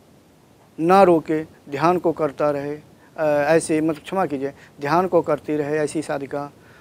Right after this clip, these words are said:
और अपने मंत्रों का जाप करती रहे। हाँ, भौतिक रूप से थोड़ा परहेज कर ले। अगर वो खाना बना रही है, रसोई का का-, रसोई, मतलब, वो कार देखती है, तो उस समय, थोड़े समय के लिए, जो भी उसका समय होता है, तो खाना बनाने का कार्य ना करे।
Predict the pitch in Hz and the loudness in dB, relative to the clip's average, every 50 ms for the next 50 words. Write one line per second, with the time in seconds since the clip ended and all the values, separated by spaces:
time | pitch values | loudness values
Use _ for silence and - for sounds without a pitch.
0 | - - - 156 165 165 160 - 165 160 151 143 147 151 151 151 160 151 - 156 | -20 -4 2 2 4 4 4 2 0 0 0 2 0 0 0 0 -2 -2 0 -2
1 | 147 135 127 143 156 165 160 - 151 139 123 - - 143 139 139 135 139 139 135 | -2 -2 0 2 2 2 2 0 -2 -2 -2 -4 -8 -8 -6 -6 -8 -8 -10 -14
2 | - - 170 185 175 143 120 113 - - - - - - 165 151 156 185 202 196 | -14 -4 -2 0 0 0 -2 -8 -14 -20 -20 -20 -18 -16 -8 2 6 6 6 6
3 | - 269 220 226 202 190 185 - - 202 190 180 - 151 165 170 170 143 - - | 4 2 2 4 4 4 4 4 4 0 0 0 0 0 4 4 4 2 2 2
4 | 160 160 170 180 170 - - 147 135 127 135 135 139 139 - - - - - - | 4 6 6 4 4 2 -2 -2 -2 -2 -4 -6 -6 -8 -12 -20 -20 -8 2 4
5 | 175 175 202 214 208 196 190 196 196 - - - 165 170 175 185 190 175 165 165 | 6 8 10 10 10 10 10 8 8 4 0 0 2 4 6 4 4 4 4 2
6 | 156 156 151 147 151 143 147 165 160 156 160 151 - 160 151 151 156 165 165 160 | 2 4 2 2 0 2 2 2 2 2 0 0 0 -2 0 0 0 0 -2 -2
7 | 160 151 147 - 151 160 165 160 151 - - - - - 170 170 - - 190 196 | -4 -6 -4 -4 -8 -6 -4 -6 -6 -8 -10 -20 -6 -2 -2 0 4 8 10 10
8 | 196 196 190 185 180 160 175 170 160 160 160 165 160 156 147 139 - 165 156 160 | 10 10 6 4 0 2 2 2 2 2 0 2 0 0 -2 -6 -2 2 4 4
9 | 165 165 151 156 151 143 - - 156 147 143 143 - - - - _ - 196 190 | 4 4 2 0 0 0 -2 -6 -4 -4 -4 -4 -6 -12 -20 -20 _ 0 0 4
10 | - 226 214 - - 175 170 170 165 - - 160 170 180 196 190 - 175 156 151 | 6 4 4 4 4 2 2 0 0 -2 -2 0 4 4 4 4 2 0 -2 -2
11 | 147 139 147 156 160 151 170 196 214 190 196 190 175 - - 160 147 143 - - | -2 -2 0 -2 2 4 6 6 6 6 4 2 2 0 -2 -4 -4 -2 -2 -4
12 | 160 160 180 185 160 147 139 147 147 143 147 151 - - - - _ _ _ _ | -4 -2 -2 -2 -2 -2 -2 -4 -4 -6 -6 -8 -16 -20 -20 -20 _ _ _ _
13 | _ _ _ _ - 160 156 151 - 156 151 143 143 135 131 131 127 127 127 127 | _ _ _ _ -2 -2 -2 -2 -4 -6 -4 -4 -4 -4 -6 -6 -8 -8 -12 -12
14 | 127 147 143 - 147 139 123 123 123 117 117 - - - - - - | -10 -12 -12 -10 -10 -10 -10 -10 -12 -14 -16 -20 -20 -20 -20 -20 -20